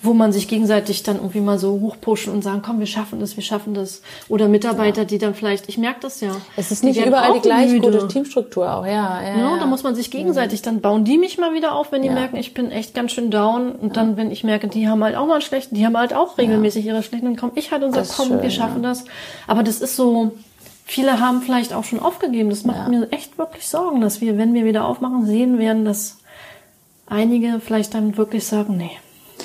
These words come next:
Speaker 2: Könnte ich mir auch vorstellen. Also ich hoff's auch natürlich nicht, aber ich fra-, weiß auch nicht, diese Frage ist ja auch so ein bisschen im Raum. Also ich bin ja der festen Überzeugung, dass alle, die was gemacht haben, auf jeden Fall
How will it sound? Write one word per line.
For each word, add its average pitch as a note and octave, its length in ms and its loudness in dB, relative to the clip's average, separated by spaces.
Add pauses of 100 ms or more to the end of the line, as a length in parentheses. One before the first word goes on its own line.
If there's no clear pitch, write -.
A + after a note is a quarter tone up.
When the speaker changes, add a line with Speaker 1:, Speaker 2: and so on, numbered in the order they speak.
(240)
Speaker 2:
Könnte G3+ 260 4
ich F#3 120 -2
mir F3+ 100 2
auch D#3 60 0
vorstellen. F#3 720 -2 (320)
Also F#3+ 180 2
ich F#3+ 160 0
hoff's G3+ 300 -2
auch - 380 -2
natürlich F#3+ 440 -2
nicht, G#3 380 -2
aber F#3+ 460 -2 (420)
ich G3+ 140 2
fra-, G3+ 280 2
weiß A3+ 220 2
auch B3+ 140 0
nicht, A3 200 0
diese F#3+ 160 6
Frage - 380 -2
ist G#3 120 0
ja - 120 -2
auch G#3+ 60 -4
so A3 100 -4
ein G#3+ 60 0
bisschen G#3 240 -2
im G3+ 80 2
Raum. G3 420 -2 (1800)
Also G3 180 2
ich G#3 140 -2
bin A3+ 100 2
ja G3+ 80 2
der F#3+ 120 2
festen G3+ 220 -4
Überzeugung, F#3 460 0
dass F3 140 0
alle, G3+ 240 2
die G3 160 4
was F3+ 160 -2
gemacht F#3 420 -2
haben, A3 300 0
auf - 260 -6
jeden G#3 360 2
Fall F#3 720 -2